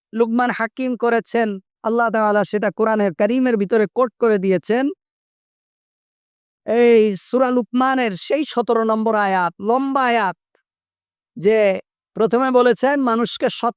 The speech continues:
কাজের আদেশ করো, আর অন্যায় থেকে মানুষকে বাধা দাও, ফিরিয়ে রাখো, মানুষকে অন্যায় থেকে নসিহাত করো।" এটা করলে কি হবে? বিপদ হবে,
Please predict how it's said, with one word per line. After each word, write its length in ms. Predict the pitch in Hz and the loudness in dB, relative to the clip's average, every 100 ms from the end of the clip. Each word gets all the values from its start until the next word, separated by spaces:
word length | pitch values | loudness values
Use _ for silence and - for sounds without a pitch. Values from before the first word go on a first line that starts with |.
| - | -2
কাজের 260 | 240 233 | 0 0
আদেশ 300 | 226 214 226 - | 0 0 -2 0
করো, 320 | 226 202 180 147 - _ _ | 0 2 0 -4 -12 _ _
আর 160 | - 185 - | -4 -4 -2
অন্যায় 380 | 196 208 208 208 | 0 2 2 2
থেকে 240 | 208 214 | 0 0
মানুষকে 520 | 220 208 214 - 247 262 392 - _ _ | 0 0 -2 -2 -2 -2 -4 -14 _ _
বাধা 380 | 147 160 165 175 | -4 -4 -2 -2
দাও, 420 | 165 151 123 113 - _ | -2 -2 -4 -6 -12 _
ফিরিয়ে 440 | _ 190 233 220 202 | _ -2 4 6 6
রাখো, 380 | 185 - 165 131 113 _ _ _ - | 2 -4 -6 -6 -10 _ _ _ -4
মানুষকে 400 | 170 214 - 226 | 0 0 -2 0
অন্যায় 360 | 202 202 196 | 2 0 -2
থেকে 260 | 185 202 202 | 0 0 0
নসিহাত 520 | 190 175 220 180 202 - - | 0 0 0 0 -2 -4 -4
করো।" 240 | 160 143 123 _ _ _ _ 208 | -2 -2 -6 _ _ _ _ -2
এটা 220 | 202 254 | 0 0
করলে 320 | 254 247 254 | 2 2 2
কি 160 | 226 262 | 0 0
হবে? 260 | 254 269 311 339 311 _ _ _ _ _ _ _ _ _ _ _ _ _ _ _ _ _ _ 156 | 0 4 4 2 -2 _ _ _ _ _ _ _ _ _ _ _ _ _ _ _ _ _ _ -4
বিপদ 440 | 170 208 220 196 | 0 2 2 0
হবে, 260 | 127 147 131 | -2 -4 -6